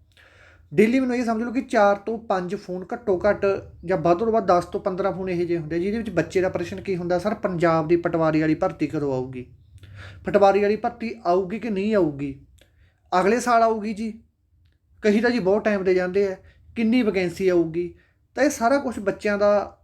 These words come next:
ਮਾਈਂਡ ਦੇ ਵਿੱਚ ਸਵਾਲ ਹੁੰਦੇ ਆ, ਠੀਕ ਹੈ। ਕਿਉਂਕਿ ਕਾਫੀ ਸਮੇਂ ਤੋਂ ਜੇਕਰ ਆਪਾਂ ਦੇਖਿਆ ਜਾਵੇ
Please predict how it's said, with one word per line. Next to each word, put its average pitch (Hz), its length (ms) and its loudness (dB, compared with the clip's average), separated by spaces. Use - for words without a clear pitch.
ਮਾਈਂਡ 170 340 -2
ਦੇ 185 100 2
ਵਿੱਚ 180 180 -2
ਸਵਾਲ 208 320 0
ਹੁੰਦੇ 135 300 -2
ਆ, 170 80 -8
ਠੀਕ 185 180 -4
ਹੈ। 220 60 0
ਕਿਉਂਕਿ 214 460 -4
ਕਾਫੀ 196 320 0
ਸਮੇਂ 202 220 -2
ਤੋਂ 202 80 2
ਜੇਕਰ 175 280 0
ਆਪਾਂ 180 180 0
ਦੇਖਿਆ 170 300 -2
ਜਾਵੇ 175 420 0